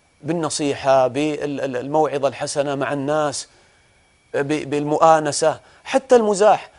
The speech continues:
النبي صلى الله عليه وسلم كان يمزح ويكون كلامه طيبا. يكون كلامك طيب مع والديك،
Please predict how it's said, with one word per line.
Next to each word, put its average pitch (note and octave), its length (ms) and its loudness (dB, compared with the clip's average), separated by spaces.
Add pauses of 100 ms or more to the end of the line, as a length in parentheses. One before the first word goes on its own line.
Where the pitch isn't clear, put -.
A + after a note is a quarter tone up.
(120)
النبي G3+ 260 0
صلى F#3+ 140 -4
الله F#3+ 200 4
عليه G3 120 -2
وسلم G#3 180 -4 (280)
كان F3 180 2
يمزح E3 520 -2
ويكون C#3+ 420 -2
كلامه D3+ 460 -2
طيبا. C#3+ 480 -8 (1300)
يكون G#3 280 2
كلامك G#3 440 0
طيب G#3+ 300 2
مع D3+ 140 -4
والديك، E3+ 720 2